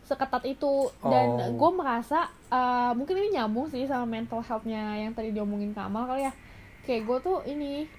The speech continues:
Speaker 1: kayak gue ngerasa kalau misalkan gue harus, kan gue dijadwalin pindah dari dorm itu tanggal tiga puluh satu bulan ini.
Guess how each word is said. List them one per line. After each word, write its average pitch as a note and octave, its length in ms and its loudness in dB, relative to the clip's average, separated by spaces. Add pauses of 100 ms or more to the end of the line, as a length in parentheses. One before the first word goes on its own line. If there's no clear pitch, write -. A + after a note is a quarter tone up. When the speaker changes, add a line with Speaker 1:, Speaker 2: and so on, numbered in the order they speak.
(100)
Speaker 1:
kayak C4 160 -2
gue B3+ 140 0
ngerasa D#4+ 340 0
kalau C4 240 2
misalkan B3+ 340 -4
gue A#3 140 2
harus, A#3 680 0 (460)
kan G4 160 0
gue G4 320 2
dijadwalin A#3 500 2
pindah C4+ 300 0
dari A3+ 260 0
dorm G#3+ 280 -2
itu C4 180 0 (880)
tanggal A#3 260 2
tiga A#3+ 220 -2
puluh B3 80 -2
satu A#3+ 140 -4
bulan A3+ 200 0
ini. G3 280 -2